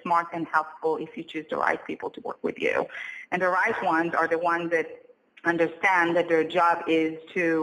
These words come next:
support the company and help the company, and not the company's job to please them and support them. And there are different investors out there, obviously. This is a world where you have all kinds of investors. And we learned, and we learned. And,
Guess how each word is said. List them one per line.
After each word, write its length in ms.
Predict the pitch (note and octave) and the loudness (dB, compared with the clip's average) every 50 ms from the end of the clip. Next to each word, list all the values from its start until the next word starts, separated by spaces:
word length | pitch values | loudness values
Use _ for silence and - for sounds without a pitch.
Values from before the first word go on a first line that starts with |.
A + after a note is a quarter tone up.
| D3+ D3+ D#3 - - - _ _ _ _ | -2 -4 -8 -12 -20 -20 _ _ _ _
support 320 | - - - - F3+ F3+ F3 | -4 -4 -2 0 0 0 0
the 80 | E3 | -2
company 460 | - - F3 E3+ E3 E3+ F3 E3 D3+ | -2 -2 -2 0 2 2 0 2 2
and 100 | D3+ D#3 | 0 0
help 220 | D#3+ F3 D#3+ - - | 0 0 0 0 -2
the 60 | D3 - - - | -6 -6 -4 -2
company, 380 | F#3 - - F#3 D#3+ D3+ D3+ D3+ D3+ D3 - - - _ _ - | -2 -2 -2 -4 -2 0 -2 -2 -4 -6 -10 -20 -20 _ _ -4
and 100 | - F#3 | -2 2
not 160 | F#3 F3+ F3 | 2 2 2
the 60 | E3+ E3+ | 0 -2
company's 760 | F3 - - F3+ E3+ - F#3 E3 D3+ D3+ D3+ D3 D3 D3+ D3 - - - - - - - _ - E3+ | -4 -2 -2 -2 0 0 0 2 2 4 4 2 2 0 -2 -8 -16 -20 -20 -20 -20 -18 _ -14 -6
job 300 | E3 - E3+ D3+ D3 C#3+ C#3+ - - - | -2 0 2 4 4 2 0 -2 -4 0
to 160 | - D#3+ D#3 | 0 0 0
please 460 | D3+ - - - F#3+ F3+ D#3+ D3+ D#3+ D#3+ | 0 -4 -2 0 2 2 2 2 0 2
them 280 | E3+ D#3+ D3+ D3 D3 | 2 4 4 4 4
and 140 | C3 C#3+ D3+ - - | 2 0 -2 -4 -6
support 440 | D#3 C#3+ - E3 D#3 C#3+ C#3+ - | -4 0 2 2 2 2 0 0
them. 400 | - D3 C3 B2 B2+ B2 - - - - - _ _ _ _ _ _ - | 2 4 4 4 2 0 -4 -10 -12 -14 -20 _ _ _ _ _ _ -6
And 460 | - E3+ D#3+ D#3 D#3 D3+ D3+ D3+ D3 - - - | -4 -2 0 0 0 0 0 -2 -4 -8 -10 -6
there 80 | - B3 | -2 -2
are 20 | C4 | 0
different 300 | C4 C4 C4 - B3 B3+ | 0 0 0 0 2 2
investors 460 | B3 B3+ A#3+ F#3 F#3 - - G3 F3 | 2 2 2 0 0 0 -2 -2 0
out 240 | F3 - F3 F3+ F3+ | 0 2 0 2 2
there, 240 | G#3+ A3+ D#4 E4+ D#4+ | 0 0 2 2 2
obviously. 460 | - - G3 G#3 - - G3 A3+ B3 | 0 0 -4 -4 -2 0 2 2 2
This 160 | A3+ F#3 - | 2 0 -2
is 80 | - F3+ | 0 0
a 80 | F3 E3+ | 0 2
world 260 | E3 F3+ F#3 F#3 F3 | 4 4 2 2 4
where 140 | E3 E3+ E3+ | 4 4 4
you 80 | E3 | 4
have 260 | E3+ F#3 E3+ E3+ E3+ - - | 4 4 2 2 2 0 0
all 120 | A3+ A#3 | 0 0
kinds 360 | A#3 A#3 - A3+ G3 F#3+ F#3+ | 2 2 2 2 2 2 0
of 100 | F#3 E3+ | -2 -2
investors. 600 | F3+ F3+ F3 E3+ D#3+ E3+ - - - G#3 B3 D#4+ F4+ - - - - - - - - - _ _ - | -2 -2 0 2 2 2 2 0 0 0 0 0 -2 -8 -18 -20 -20 -20 -20 -20 -20 -20 _ _ 0
And 120 | A#3 B3 | 2 2
we 100 | A3 B3+ | 4 4
learned, 300 | C#4+ F4+ G4 F#4+ C#4+ A3 - - - - - - | 4 4 4 4 2 2 -2 -6 -16 -18 -12 -6
and 160 | - A3+ A3+ | -2 0 2
we 80 | G#3+ A3 | 2 4
learned. 200 | G#3 F3 E3+ E3+ | 4 4 4 4
And, 260 | - F#3+ G3 E3+ D#3+ | 4 2 2 0 -2